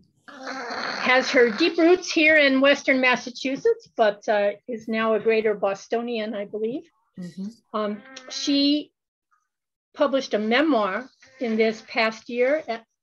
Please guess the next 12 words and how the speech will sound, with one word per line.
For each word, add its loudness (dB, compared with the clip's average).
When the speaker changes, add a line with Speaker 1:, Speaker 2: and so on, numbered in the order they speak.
Speaker 1:
entitled 0
Grace -2
Street, -10
a -2
sister's -4
memoir -2
of -4
grief -6
and -6
gratitude. -4
Please 0
welcome 0